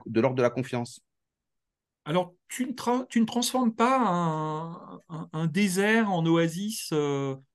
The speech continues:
Speaker 2: euh, en balançant de l'eau partout et n'importe comment. Quand tu regardes ce que, euh, comment on, on est en capacité de reconquérir des déserts, tu commences par créer des petits îlots. Euh, tu commences à, à,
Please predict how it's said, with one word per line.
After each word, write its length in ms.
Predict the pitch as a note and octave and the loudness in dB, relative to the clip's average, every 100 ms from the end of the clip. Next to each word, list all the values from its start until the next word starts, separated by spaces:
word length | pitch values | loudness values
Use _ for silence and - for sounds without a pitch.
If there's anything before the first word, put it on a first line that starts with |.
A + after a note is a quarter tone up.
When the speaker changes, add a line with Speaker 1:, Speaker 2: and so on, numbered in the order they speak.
| _ _ _ | _ _ _
Speaker 2:
euh, 340 | C3 C3 C3 C#3+ | -12 -10 -10 -10
en 180 | E3 C#3 | -8 0
balançant 480 | D3+ E3 E3+ - F3 | 2 2 2 0 0
de 80 | D3 | 2
l'eau 200 | D#3 E3+ | 4 4
partout 360 | E3 - G3+ | 0 -6 -6
et 40 | F3 | -4
n'importe 340 | D3+ D3+ D3 | -4 -4 -8
comment. 400 | - B2+ C#3+ A3+ _ _ - _ _ | -6 -4 -4 -6 _ _ -20 _ _
Quand 140 | - E3+ | -4 -4
tu 160 | - | -2
regardes 360 | G3+ G3+ A3+ A#3 | 0 2 2 0
ce 120 | - | -4
que, 120 | - | 2
euh, 880 | F3 F3 D#3+ C#3+ C#3 C3+ C3+ C#3 D3+ | 2 4 2 0 0 -2 -4 -6 -8
comment 240 | - E3 | -4 0
on, 280 | A3 E3+ D3 E3 | 0 0 -2 -4
on 120 | C3+ | -4
est 60 | D3+ | -2
en 80 | |
capacité 480 | D3 F3+ F3+ F3 - | -2 -2 -2 -4 -2
de 80 | E3 | 0
reconquérir 640 | C3+ G#3+ G#3+ F3+ F3+ F3 | 4 4 4 0 -2 -2
des 100 | D3+ | -2
déserts, 400 | C#3+ C#3+ D3+ F#3 A#3 _ _ - _ - | -4 -4 -4 -4 -6 _ _ -20 _ -8
tu 140 | F3+ | -2
commences 320 | G3 G#3 B3 | 2 2 2
par 180 | G#3+ F3+ | 2 0
créer 280 | - F#3+ G3+ | 0 -2 0
des 120 | F3+ | -2
petits 520 | E3+ G#3+ G#3+ G3+ F3+ | 0 -2 -2 -4 -2
îlots. 320 | E3+ D#3+ E3 - _ _ - _ _ C#3+ | 2 2 2 -8 _ _ -20 _ _ -8
Euh, 100 | C#3+ | -6
tu 160 | - | -8
commences 460 | E3+ F3+ G#3 A#3+ - | -4 0 0 -2 0
à, 160 | E3 D#3+ | 2 2
à, 800 | - E3+ C#3+ C#3 C3 C3 B2+ | 0 -6 -6 -4 -4 -4 -8